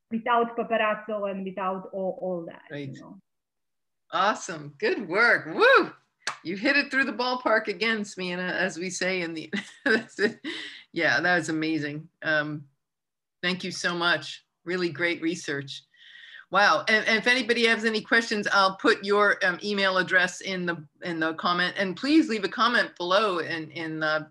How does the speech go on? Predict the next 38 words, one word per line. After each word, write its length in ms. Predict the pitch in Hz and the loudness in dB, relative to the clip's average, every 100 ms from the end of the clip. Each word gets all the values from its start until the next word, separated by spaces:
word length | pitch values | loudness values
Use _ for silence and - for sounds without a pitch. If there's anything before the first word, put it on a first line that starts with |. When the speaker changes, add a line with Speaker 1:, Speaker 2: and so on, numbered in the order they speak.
| - | -8
Speaker 2:
in 160 | 196 | -4
that 160 | 202 214 | 0 2
little 160 | 233 233 | 2 2
box 300 | 240 240 - | 2 0 -2
below. 320 | 220 196 185 | 0 0 0
Just, 400 | 180 180 - - | -4 -10 -8 -2
uh, 120 | 170 160 | 0 2
let 140 | 185 | 2
us 180 | 202 - | 0 -2
know 120 | 196 | -2
what 160 | 185 196 | -2 -6
you 60 | |
think 280 | - 320 311 | -2 -2 0
of 100 | 233 | 2
all 160 | 196 165 | 2 2
this 340 | 170 180 - - | -2 -2 -8 -4
and, 340 | 175 170 160 | -2 -2 2
uh, 220 | 165 165 | 2 2
what 240 | 156 190 202 | 2 -2 0
your 140 | 220 | -2
thoughts 380 | 220 196 185 - | 0 0 0 0
are 300 | 170 180 175 | 2 2 2
on, 300 | 165 160 160 - | 0 -2 -4 -4
on 320 | 160 160 156 | -4 -4 -8
Lilibet 460 | 170 165 156 160 165 | -6 -4 -4 -4 -2
Diana 540 | 160 160 175 208 202 | -4 -2 -2 0 0
and, 180 | 156 151 147 - - _ - | 0 -6 -12 -20 -20 _ -8
and, 320 | 160 160 156 | -6 -4 -2
uh, 160 | 156 | -2
her 160 | 156 175 | 0 -2
mission 480 | 175 185 - 180 170 | -4 -4 -4 -6 -4
on 180 | 175 170 | -6 -4
this 160 | 175 | -8
planet. 540 | - - 165 190 302 - _ - - _ | -8 -6 -4 -4 -6 -12 _ -20 -20 _
And, 400 | 170 170 165 160 | -6 -4 -6 -6
um, 460 | 170 165 160 156 156 _ _ _ | -2 0 -2 -4 -10 _ _ _
so, 200 | - 208 | -4 -2
yeah, 420 | 190 247 262 147 | 2 4 4 2